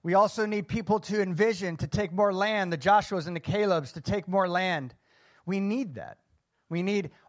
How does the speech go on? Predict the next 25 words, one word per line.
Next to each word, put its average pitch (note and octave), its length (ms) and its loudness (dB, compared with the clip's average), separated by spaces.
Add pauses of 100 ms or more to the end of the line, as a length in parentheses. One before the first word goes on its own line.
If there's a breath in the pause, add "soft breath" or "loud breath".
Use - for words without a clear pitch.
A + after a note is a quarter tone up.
all A#3 260 6
types F3+ 260 -2
of D#3 80 -6
people. F3 220 -2
It F#3 360 -2
says G3 260 0
in E3 60 -6
Ephesians F3+ 420 -4
four G3+ 180 2
eleven F3+ 320 2
and E3 100 -4
twelve F#3+ 360 4 (300 soft breath)
that F#3 180 0
God A#3 220 6
has F3+ 140 -4
raised A3+ 320 2
up C4 220 4
different D3+ 380 -2 (160)
people A2+ 440 -8 (200)
in D#3+ 140 -4
the D3 60 -2
body. B2+ 380 0 (300 soft breath)
We're G3 320 2 (200 soft breath)
various G3+ 760 2
gifts, F#3 500 -4